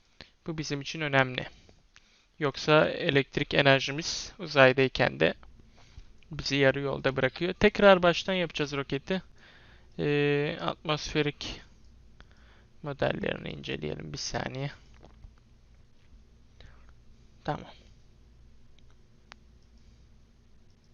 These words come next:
O stage'i görmemize gerek yok. Sadece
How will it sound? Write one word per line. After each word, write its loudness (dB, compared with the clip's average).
O -4
stage'i -6
görmemize -4
gerek -2
yok. -20
Sadece 6